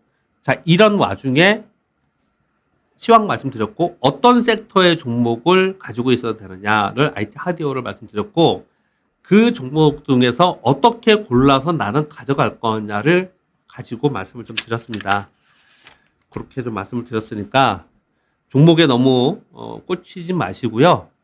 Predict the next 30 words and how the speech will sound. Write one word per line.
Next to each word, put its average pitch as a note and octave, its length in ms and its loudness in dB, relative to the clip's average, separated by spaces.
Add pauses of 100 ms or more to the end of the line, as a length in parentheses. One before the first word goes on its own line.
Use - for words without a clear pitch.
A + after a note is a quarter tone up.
(540)
제가 B2+ 220 -4
지금 B2 160 -10
말씀드린 A2+ 540 -4
대로 G#2 600 -10
종목을 G#2+ 260 -14
좀 A2 140 -20
이렇게 G#2+ 180 -20
골라서 A#2 500 -8
투자를 - 360 -18
좀 G#2 280 -20
해보시면 A2 540 -14
괜찮지 G#2 360 -20
않을까 G2 280 -20
생각하고 A2 680 -14 (460)
요번에, A#2+ 600 0 (320)
어, G2+ 140 -18
아이티 A2 260 -8
하드웨어 A#2 400 -6
쪽 - 200 -20 (300)
요번에 A#2 460 -10
다시 - 320 -20
저는 A#2+ 460 -14 (100)
올라갈 A#2 320 -16
수 - 100 -20
있다라고 A2 460 -10
생각합니다. B2+ 640 -16 (460)
여러분들 B2 360 0
부디, A#2 580 -4 (340)
예, A2+ 200 -14
부디 A#2+ 480 -2